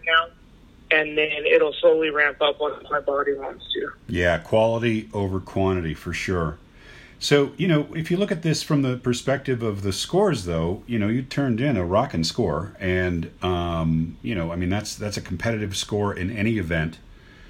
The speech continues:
Speaker 2: From the standpoint of, uh, you know, maybe you'd like another five points or so, you know, get you over the seven hundred. <laughs> But, you know, in reality, you just really,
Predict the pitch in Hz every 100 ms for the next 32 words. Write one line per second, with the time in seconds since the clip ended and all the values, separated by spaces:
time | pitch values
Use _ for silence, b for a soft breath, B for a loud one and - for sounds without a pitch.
0 | b b b b - - - 117 113 104
1 | - 113 107 104 113 98 92 82 80 -
2 | 101 90 85 82 76 80 95 127 151 113
3 | 113 127 120 110 107 101 95 87 80 -
4 | - - 87 82 - 90 80 85 80 87
5 | 76 80 - - 82 76 90 85 92 82
6 | 80 92 80 90 80 69 - - 180 -
7 | - B B - 90 104 85 80 - -
8 | - - - 82 78 82 92 107 131 78
9 | 80 82 95 95 - 78 98 90 80 95